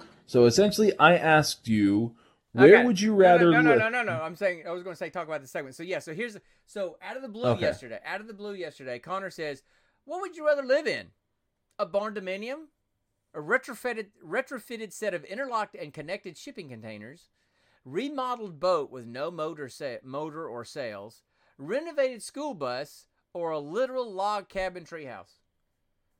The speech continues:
Speaker 2: Just
Speaker 1: <laughs>
Speaker 2: out of the blue, that question came out. So Connor has these random questions that just pop up in his head all the time. And so
Speaker 1: All the time.
Speaker 2: trying to come up with geek questions, geek-oriented questions all the time,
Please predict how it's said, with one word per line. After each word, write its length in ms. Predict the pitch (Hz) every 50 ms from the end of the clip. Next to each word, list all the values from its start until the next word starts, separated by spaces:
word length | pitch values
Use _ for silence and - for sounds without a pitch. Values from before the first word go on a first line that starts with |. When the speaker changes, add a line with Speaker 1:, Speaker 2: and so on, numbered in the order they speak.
| _ _ _
Speaker 2:
Just 240 | - 339 403 330 -
Speaker 1:
<laughs> 260 | - - - _ _ - _ _
Speaker 2:
out 180 | 220 254 311 392
of 60 | 427
the 60 | 466 392
blue, 340 | 339 269 269 262 285 311 302 _ _ _ _ _ _ _ _ _ _ _
that 200 | - 226 262 254
question 360 | - 247 240 214 - 233 220
came 240 | - 202 196 190 180
out. 160 | 131 107 - _
So 340 | _ - 185 170 175 165 _ _ _ _ _ _ _ _ _ _ _ _ _ _
Connor 440 | _ - 202 240 277 330 370 359 294
has 260 | 247 262 269 262 208
these 180 | 208 220 185 160
random 300 | 165 170 175 190 196 180
questions 460 | 165 - 175 175 170 - 151 135 127
that 140 | 143 139 127
just 200 | 143 139 _ _
pop 220 | _ 175 180 _
up 140 | 196 190 _
in 80 | 180 175
his 140 | 165 147 -
head 160 | 160 147 135
all 140 | 131 127 127
the 100 | 131 135
time. 300 | - 214 269 190 104 _ _ _ _ _ _ _ _ _ _ _ _ _ _ _ _
And 160 | 156 156 160
so 520 | 151 - 185 170 170 165 160 160 156 156 156
Speaker 1:
All 240 | 151 135 147 151 135
the 100 | 131 120
time. 380 | - 127 110 98 90 85 92 _ _ _
Speaker 2:
trying 320 | _ - - 247 294 339 349
to 80 | 311
come 200 | 226 - 247 240 226
up 100 | 226 190
with 180 | 160 156 135 127
geek 240 | 135 175 240 262 _
questions, 480 | - 185 170 151 135 - 143 131 123 110 135
geek-oriented 840 | 131 180 247 269 _ _ _ _ _ 147 151 147 143 143 135 127 113
questions 340 | - 139 123 120 131 123 123
all 100 | 123 120
the 80 | 117
time, 420 | 110 127 117 104 98 95 92 90